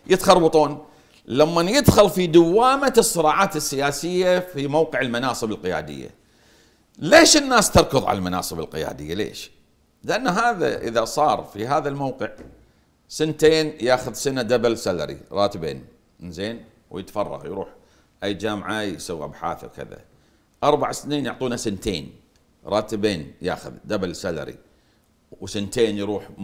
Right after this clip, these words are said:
وين ما يبي أي جامعة أيضًا يسوي أبحاث يسوي كذا.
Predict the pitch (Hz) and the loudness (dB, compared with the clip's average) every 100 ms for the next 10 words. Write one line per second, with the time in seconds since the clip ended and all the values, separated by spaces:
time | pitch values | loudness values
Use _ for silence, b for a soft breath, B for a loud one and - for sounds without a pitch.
0 | 98 101 98 98 90 95 92 80 90 73 | -8 -6 -4 -6 -6 -6 -8 -8 -10 -8
1 | 85 90 87 90 80 - 80 76 - 80 | -10 -10 -10 -12 -12 -10 -10 -10 -10 -10
2 | 76 69 76 80 - 53 | -10 -14 -12 -14 -14 -20